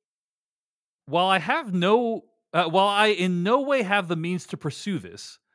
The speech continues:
I've always dreamed about opening a unique and amazing movie theater in my hometown of Ottawa, Canada, population one million. We do currently have a number of brand name multiplexes, as well as one independent second run theater, which is great in some ways, but very outdated in others.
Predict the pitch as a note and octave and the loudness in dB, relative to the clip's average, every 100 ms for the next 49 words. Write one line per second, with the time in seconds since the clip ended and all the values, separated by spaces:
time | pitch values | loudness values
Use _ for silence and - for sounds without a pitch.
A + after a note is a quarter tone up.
0 | _ _ _ - D#3+ G#3+ D4 F3+ B2+ A3 | _ _ _ -2 4 4 2 -2 0 0
1 | A3 F3 F3 E3 F3+ G3 F#3+ D#3 C#3+ C#3+ | 2 2 2 2 0 0 2 0 -2 -2
2 | F3+ G#3+ F3+ C#3+ D#3+ G3 F3 D3 F3 D#3+ | 0 0 0 2 0 0 0 2 2 0
3 | A#2 A2 A#2 B2 B2 A2 A#2 B2 - G#2 | 0 0 0 0 0 2 0 0 -2 0
4 | A#2 G2 G2+ A#2 D3+ A#3 G#3+ G2 - B2 | 0 0 0 0 2 2 2 0 -2 0
5 | C3 A#2 A#2 A#2+ A#2+ C3+ G3 F#2+ F2+ _ | 0 0 -2 -2 -2 -2 -4 -6 -12 _
6 | _ _ - - _ - D#3+ C#3+ A#3 - | _ _ -20 -20 _ -6 -4 0 -2 0
7 | G#3 G#3 F3+ F3 D#3+ C#3 C3 E3 F#3 C3 | -2 0 0 2 2 0 0 0 0 0
8 | G#2 C3 D#3 E3 C#3+ B2 A#2 - G2 - | -2 -2 -2 -4 -2 -4 -6 -10 -12 -10
9 | A2+ G#2+ A#2+ C3+ A2 B2 D3 - D3+ D#3 | -10 -4 0 2 2 -2 -2 -2 -2 -2
10 | - D3 C3+ - B3+ D#3 A2 G2+ G2+ F#2+ | -2 -2 -2 -4 -4 -4 -8 -8 -12 -12
11 | B2 _ _ _ D#3 D#3+ D3 F3+ G#3 F3 | -14 _ _ _ -8 -6 -2 2 2 2
12 | G#3 F3 C3 A#2+ A2 C3+ C#3+ A#2+ A2+ A2+ | 0 0 -2 -2 -2 0 2 0 -4 -6
13 | A#2+ G3 D3 F2+ - | -6 -6 -6 -10 -20